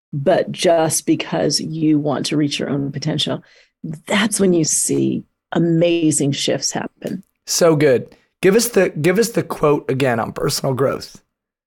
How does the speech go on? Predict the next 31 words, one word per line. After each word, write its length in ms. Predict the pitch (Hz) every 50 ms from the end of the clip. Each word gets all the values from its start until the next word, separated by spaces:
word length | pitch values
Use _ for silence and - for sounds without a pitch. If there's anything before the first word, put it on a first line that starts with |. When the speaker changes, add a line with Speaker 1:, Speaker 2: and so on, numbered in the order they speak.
| _ _ _ _ _ -
Speaker 2:
"How 100 | - 170
much 240 | 190 196 190 -
you're 140 | - 185 170
willing 400 | 156 147 160 165 165 165 160 151
to 120 | - - 135
grow 360 | 127 135 143 151 147 233 233 233
Speaker 1:
Oh, 120 | 226 196 139
Speaker 2:
determines 540 | 156 - 165 160 156 151 151 147 190 185 185
Speaker 1:
yeah. 60 | -
Speaker 2:
how 280 | - - 170 151 151 147
far 300 | - - - 151 151 151
you 160 | 147 147 151
will 120 | - 139
Speaker 1:
Yeah. 280 | 131 196 180 143 170 190
Speaker 2:
go." 100 | 196 - _ _ _ _ _ _ _ _ _ _ _ _ _ _
Speaker 1:
Yeah, 200 | - 208 196 165
how 280 | 170 156 233 226 226 214
far 340 | 208 208 208 247 226 233 262
you 180 | 262 254 262
go 480 | 208 202 196 180 180 175 170 170 170 170 165 190 165 143 131
Speaker 2:
<clears throat> 220 | 123 120 110 -
Speaker 1:
depends 320 | - - - 185 175 165 151
on 220 | 156 160 165 156
how 100 | 165 170
much 240 | 175 160 147 139 -
you're 80 | - 143
willing 220 | 143 135 127 139
to 100 | 135 160
grow. 220 | 131 - - 123 - - _ - - - _ _ _ _ -
Speaker 2:
So 340 | - - - - 202 202 185
good. 300 | 156 156 135 110 98